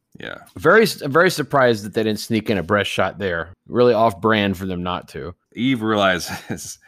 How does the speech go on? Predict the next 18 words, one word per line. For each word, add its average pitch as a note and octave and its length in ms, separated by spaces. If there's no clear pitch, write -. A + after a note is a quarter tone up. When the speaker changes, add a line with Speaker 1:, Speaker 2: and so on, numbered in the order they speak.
Speaker 1:
<laughs> - 380
that F2 580
Patrick, A2+ 640
she - 200
says, D#2 400
"He G#2 140
knows F#2 240
I'm E2 140
tapping E2+ 400
in." E2 300
He A2+ 140
realizes A2+ 600
in G#2 100
the G2+ 80
middle A2+ 360
of F#2+ 120
trying G#2 280
to, F2 420